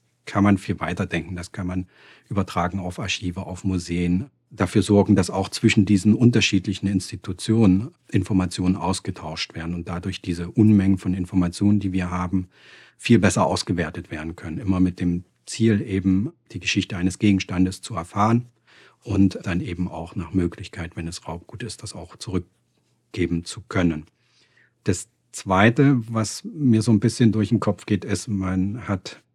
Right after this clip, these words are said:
die Möglichkeit, mit Provenienzforschung die Wege von Kulturgegenständen oder auch im Speziellen halt von Büchern nachzuverfolgen, indem man die Daten, die wir, die Forschungsdaten, die wir sammeln, nochmal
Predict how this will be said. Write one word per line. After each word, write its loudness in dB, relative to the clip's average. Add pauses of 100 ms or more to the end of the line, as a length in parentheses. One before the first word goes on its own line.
(120)
die 4
Möglichkeit, 4
mit 4 (480)
Provenienzforschung 6 (400)
die 6
Wege 8
von 6
Kulturgegenständen 4
oder -6
auch -10
im -2
Speziellen 0
halt -2
von 2
Büchern 6
nachzuverfolgen, -6 (240)
indem 0
man 4
die -2 (140)
Daten, 0
die -2
wir, -2
die -6
Forschungsdaten, -2
die -6
wir -6
sammeln, 0
nochmal -6